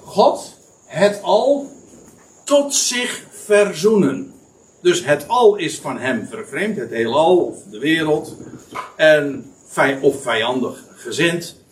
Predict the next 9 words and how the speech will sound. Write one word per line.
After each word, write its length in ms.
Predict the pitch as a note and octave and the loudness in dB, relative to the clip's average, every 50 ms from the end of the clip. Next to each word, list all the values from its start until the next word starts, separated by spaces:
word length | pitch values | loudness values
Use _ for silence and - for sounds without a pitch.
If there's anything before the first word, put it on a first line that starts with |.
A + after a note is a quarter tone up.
| _ | _
En 220 | - D3 B2 A#2+ - | -10 -8 -8 -8 -10
God, 540 | - - G3 G#3+ A#3+ A#3 - - - - - - _ _ _ _ _ - - _ _ _ _ - - - - - - - - - - - _ _ _ _ _ _ _ - - _ _ _ - - - - | -8 -2 0 0 0 0 -2 -8 -14 -16 -20 -20 _ _ _ _ _ -20 -20 _ _ _ _ -20 -20 -20 -20 -20 -20 -20 -20 -20 -20 -20 _ _ _ _ _ _ _ -20 -20 _ _ _ -20 -20 -20 0
door 420 | - F3+ A3 C4 E4+ F4+ F#4 F#4 D#4+ | 4 6 6 6 6 6 6 6 6
het 300 | C#4 C#4+ - - - - | 4 2 0 -2 -6 -2
bloed 240 | E3+ G3+ - - | 0 0 0 0
van 100 | - B2 | -4 -8
het 100 | A2 - | -10 -6
kruis, 640 | A#2 C#3+ D3+ D#3+ F3 - - - - - - - - - _ _ _ _ G3 F#3+ F#3+ F#3+ - | -2 0 2 2 2 0 -4 -6 -8 -10 -10 -14 -18 -20 _ _ _ _ -20 -18 -18 -4 2
door 360 | F#3+ G3+ F#3 E3+ D#3 D3+ - | 6 6 6 6 4 0 -6